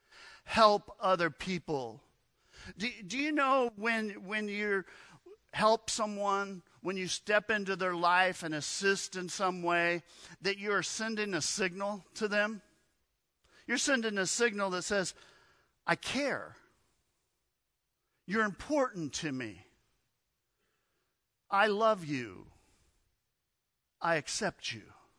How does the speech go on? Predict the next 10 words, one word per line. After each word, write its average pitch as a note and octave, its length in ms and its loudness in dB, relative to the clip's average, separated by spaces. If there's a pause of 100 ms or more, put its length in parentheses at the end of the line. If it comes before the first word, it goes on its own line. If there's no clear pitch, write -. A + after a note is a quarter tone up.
(3750)
It B3 140 -2
is F#3 180 -2
not G3 280 0
about G#3+ 380 0
you. A#3 300 -8 (2000)
It's B3 240 0
about G#3+ 320 8
living G3 800 2
beyond F#3+ 580 2
yourself. C#3 760 -4